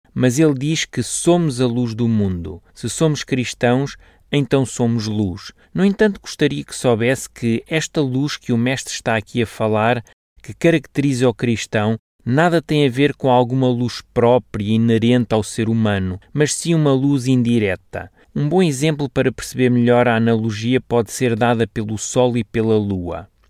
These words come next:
A lua não tem luz própria, ela simplesmente reflete a luz que vem do sol.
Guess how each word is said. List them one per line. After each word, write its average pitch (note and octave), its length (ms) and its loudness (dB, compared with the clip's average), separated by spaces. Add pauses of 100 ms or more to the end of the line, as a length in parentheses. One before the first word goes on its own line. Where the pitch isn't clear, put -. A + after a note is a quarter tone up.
(240)
A - 60 -2
lua D#3+ 280 4
não D#3 200 2
tem C#3 200 2
luz C3+ 320 0
própria, G2 760 -2
ela B2 260 4
simplesmente B2+ 720 -2
reflete B2 560 -2
a - 20 2
luz A#2 260 -2
que - 120 -10
vem A2+ 240 2
do A2 120 -2
sol. E2+ 520 -4